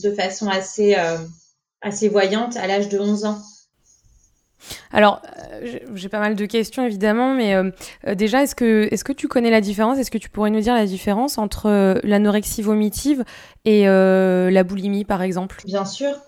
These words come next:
Speaker 1: Alors, en fait, on parle, on va dire qu'il y a, euh, trois grands troubles alimentaires. Il y en a beaucoup plus, mais les gens font, euh, une très forte restriction, ce qui est dommage parce que chaque trouble est complètement unique. Mais on va dire qu'il y a trois grands troubles. Donc, il y a l'anorexie,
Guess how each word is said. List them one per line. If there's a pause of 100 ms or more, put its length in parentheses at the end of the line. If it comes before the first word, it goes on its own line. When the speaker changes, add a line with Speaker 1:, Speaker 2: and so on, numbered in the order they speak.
(440)
Speaker 1:
Alors,
en
fait,
on
parle,
on
va
dire
qu'il
y
a,
euh, (1120)
trois
grands
troubles
alimentaires.
Il
y
en
a
beaucoup
plus,
mais
les
gens
font,
euh, (600)
une
très
forte
restriction,
ce
qui
est
dommage
parce
que
chaque
trouble
est
complètement
unique.
Mais
on
va
dire
qu'il
y
a
trois
grands
troubles.
Donc,
il
y
a
l'anorexie,